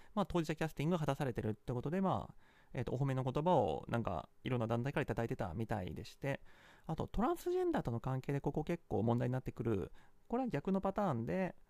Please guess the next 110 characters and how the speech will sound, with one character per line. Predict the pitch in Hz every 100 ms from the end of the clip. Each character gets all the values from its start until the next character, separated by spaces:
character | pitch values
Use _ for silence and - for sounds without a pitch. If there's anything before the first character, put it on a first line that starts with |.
| -
そ | -
の、 | 123
結 | 170 170
構 | 117
そ | 120
の、 | 107 98 85 - - _ _ - - - - - - - - -
関 | 175
係 | 175 180
団 | 175
体 | 165 139
か | 180
ら | 208
も | 196 117
叩 | 127 147
か |
れ | 185
た | 117
り | 107
し |
た | 127
み | 135
た | - 123
い |
な | 113
の | 110 113
が、 | 156 160 - - - - - - - - - - 131
ま | 131
あ、 | 117
こ | 135
れ、 | 143
キ | -
ャ | 202
ン | 233
セ | 262
ル |
カ | 262 269
ル |
チ | -
ャ |
ー | 254
問 | 247
題 | 151
み |
た | 127
い |
な |
の | 117
も | 117
あ |
る | 151
よ |
う | 110
な |
気 | -
は | 120
す | 143
る | 147
ん |
で | 127
す | -
け | 120
ど | 123
も、 | 156 175 196 - - -
え | 113
ー |
と、 | 110
リ | 110
リ | 226 349
ー |
の | 247
す | -
べ | 180
て | 151
っ | -
て | -
い |
う | 107
映 | 117
画 | 117 117 113
は、 | 127 175 170 - -
あ |
れ、 | 180
時 | 127
差 | 226 233
が | 143
あ |
る | 113
話 | 120 -
な | 139
ん | 107
で、 |
ち | 127
ょ |
っ | - -
と | 101
気 | 98 131
の | 143
毒 | 165
だ | 131
な | 120
っ | 147
て | 120
気 | 117
は | 113
す | 123
る | 123
ん |
で | 107
す | - 127
が、 | 147